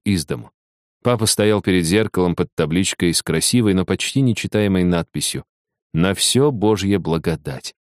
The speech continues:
и смотрел на нее. Не пытаясь выяснить, что было правильно или неправильно,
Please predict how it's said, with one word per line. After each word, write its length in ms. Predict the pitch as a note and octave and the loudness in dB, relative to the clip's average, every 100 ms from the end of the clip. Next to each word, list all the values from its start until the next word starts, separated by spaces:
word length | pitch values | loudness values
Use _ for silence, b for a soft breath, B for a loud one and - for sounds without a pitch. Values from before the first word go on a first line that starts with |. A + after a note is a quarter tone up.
| _ - | _ -8
и 60 | |
смотрел 460 | - E2+ E2 F#2 F#2+ | -4 -2 0 2 2
на 80 | E2+ | 0
нее. 320 | D2+ C2 B1 _ _ _ _ _ _ _ _ _ | -2 -6 -12 _ _ _ _ _ _ _ _ _
Не 80 | - | -4
пытаясь 420 | G#2 A2 C3 B2 | 0 2 2 2
выяснить, 460 | A2+ C3 A#2 - G2 | 2 2 2 0 0
что 240 | - A2 | 0 0
было 220 | G2 G#2 G2 | 2 2 2
правильно 580 | G#2 A2+ G2+ F#2 F#2+ - | 0 0 2 2 0 0
или 180 | G#2 F#2+ | 0 2
неправильно, 720 | F#2 F2 G#2+ A2 G2 F2+ E2 | 2 0 0 2 2 2 0